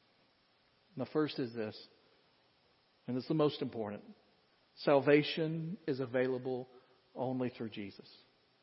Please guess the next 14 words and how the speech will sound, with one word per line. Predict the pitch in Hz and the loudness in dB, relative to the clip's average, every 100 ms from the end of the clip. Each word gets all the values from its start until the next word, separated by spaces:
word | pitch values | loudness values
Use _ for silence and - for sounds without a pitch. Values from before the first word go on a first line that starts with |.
| _ _ _ _ _ _ _ _ _ _ _ _ _ - | _ _ _ _ _ _ _ _ _ _ _ _ _ -6
If | 160 | 8
you're | 180 175 | 10 10
listening | 170 180 190 180 | 8 6 4 4
today | 165 160 165 160 | 8 10 10 10
online, | 160 151 156 160 156 143 | 6 4 6 6 6 2
you're | 131 | -2
here | 151 147 | 2 2
in | 139 | 2
person, | 156 147 - 143 | 0 0 0 -4
and | 143 | -2
you've | 160 | 0
never | 151 151 151 | 4 4 4
accepted | 143 - 156 147 147 131 | 0 2 0 2 -2 0
Jesus | 135 139 139 | -2 -2 -4